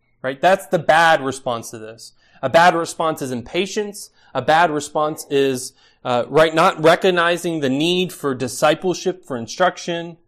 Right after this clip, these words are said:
And a bad response is ignoring it. Rather, we confront them in love, and we confront them with patience.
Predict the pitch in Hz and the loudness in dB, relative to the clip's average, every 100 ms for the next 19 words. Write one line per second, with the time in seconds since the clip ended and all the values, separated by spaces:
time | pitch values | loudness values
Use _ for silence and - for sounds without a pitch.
0 | _ _ _ _ 143 147 160 175 190 180 | _ _ _ _ 0 2 4 4 4 2
1 | - - 147 143 147 135 135 143 143 165 | -2 0 2 2 -4 -8 -4 -4 0 0
2 | 196 123 - - _ _ _ _ _ _ | -2 -8 -14 -20 _ _ _ _ _ _
3 | _ 135 147 175 170 175 180 165 - 175 | _ 2 2 2 -2 -4 -4 -4 -2 -4
4 | 175 190 190 185 185 180 220 214 123 110 | 0 0 0 -2 0 2 4 4 0 -4
5 | 123 - _ _ _ 139 147 160 170 156 | -14 -20 _ _ _ -12 -10 -8 -10 -6
6 | 160 156 156 139 139 - 208 214 - 127 | -8 -6 -6 -6 -8 -8 -8 -8 -12 -16
7 | _ - | _ -20